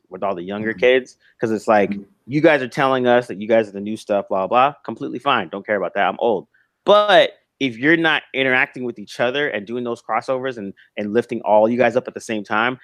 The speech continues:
Speaker 1: it's literally gonna be crabs in the barrel. Slowly but surely, they're all gonna, just gonna drop off once whoever dies from Xanax or another person dies from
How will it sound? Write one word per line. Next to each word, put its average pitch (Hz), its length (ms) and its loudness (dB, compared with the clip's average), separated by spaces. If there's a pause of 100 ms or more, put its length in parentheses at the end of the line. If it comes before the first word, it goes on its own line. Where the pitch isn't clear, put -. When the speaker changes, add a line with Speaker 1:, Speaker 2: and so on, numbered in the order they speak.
(140)
Speaker 1:
it's 104 160 -4
literally 113 380 2
gonna 104 160 0
be 101 100 -8
crabs 104 340 0
in 98 40 -8
the 98 60 -8
barrel. 95 420 0
Slowly 107 260 -2
but 92 140 -8
surely, 104 160 -2
they're 92 100 -2
all 98 200 0
gonna, 92 100 -6
just 87 100 -14
gonna 90 100 -14
drop 90 240 -2
off 90 320 2
once 90 320 -12 (280)
whoever 123 260 4
dies 107 380 2
from 101 100 -10
Xanax 101 640 -2
or 90 60 -8
another 98 200 -2
person 95 300 -8
dies 95 300 0
from 90 240 -10